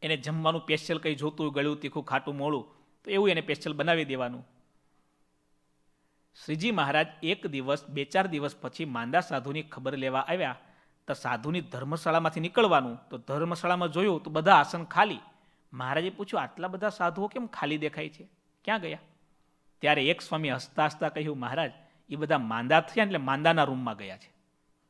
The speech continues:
માંદા વધી ગયા." મહારાજ ત્યાં પહોંચ્યા, આ બાજુનો રૂમ ખાલી ને બધા,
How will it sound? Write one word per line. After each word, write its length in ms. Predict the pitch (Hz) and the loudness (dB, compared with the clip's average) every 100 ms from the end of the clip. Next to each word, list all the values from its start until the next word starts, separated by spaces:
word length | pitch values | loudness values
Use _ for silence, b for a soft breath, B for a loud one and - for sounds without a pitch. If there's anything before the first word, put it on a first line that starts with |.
| _ _ _ _ _ _ _ _ _ _ _ _ - | _ _ _ _ _ _ _ _ _ _ _ _ -2
માંદા 320 | 147 180 226 | 2 10 12
વધી 300 | 208 180 240 | 12 8 6
ગયા." 400 | 269 269 - - - _ _ _ _ _ _ _ _ - _ _ _ _ _ _ _ _ _ _ _ _ _ _ _ _ _ _ _ _ _ _ _ | 8 6 4 -6 -20 _ _ _ _ _ _ _ _ -20 _ _ _ _ _ _ _ _ _ _ _ _ _ _ _ _ _ _ _ _ _ _ _
મહારાજ 340 | 135 143 156 143 - | -4 2 4 4 2
ત્યાં 180 | 127 | -8
પહોંચ્યા, 320 | - 123 110 - _ _ _ _ _ _ _ _ _ _ _ _ _ _ _ - | -6 -12 -12 -20 _ _ _ _ _ _ _ _ _ _ _ _ _ _ _ 2
આ 100 | 160 | 10
બાજુનો 340 | 185 180 190 | 10 10 6
રૂમ 180 | 190 196 | 4 2
ખાલી 320 | - 208 208 | 8 8 8
ને 60 | 175 | 4
બધા, 280 | 165 160 | 0 0